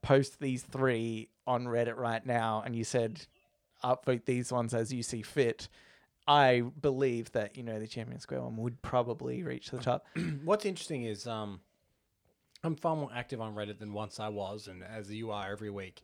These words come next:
Speaker 1: Yeah.
Speaker 2: I didn't upvote any of these. <laughs>
Speaker 1: I didn't. I don't upvote at all,
Speaker 2: <laughs>
Speaker 1: man.
Speaker 2: Don't, do you not?
Speaker 1: I do a little bit,
Speaker 2: Yeah.
Speaker 1: but not anywhere near as much as I, I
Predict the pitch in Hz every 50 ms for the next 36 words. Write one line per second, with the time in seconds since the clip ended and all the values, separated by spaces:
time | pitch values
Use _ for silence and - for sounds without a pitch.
0 | _ - 131 127 123 120 - 117 139 190 220 214 170 156 - - 131 117 - _
1 | - 131 135 139 135 120 98 - - 131 131 - - 190 165 - - - - -
2 | _ _ _ - 143 156 170 165 135 127 123 123 - - 160 131 147 160 131 -
3 | 135 123 123 117 - 120 120 - - 120 113 110 - - 120 139 175 156 - 170
4 | 151 175 165 196 180 - 202 175 - 202 190 170 180 165 156 160 180 165 208 208
5 | 185 156 139 131 120 123 110 - 117 107 107 - 123 113 104 185 190 180 175 190
6 | 208 214 220 202 196 196 196 202 202 190 170 165 160 160 151 135 127 143 139 131
7 | - 143 135 123 131 - 135 127 127 123 - _ _ - 123 123 123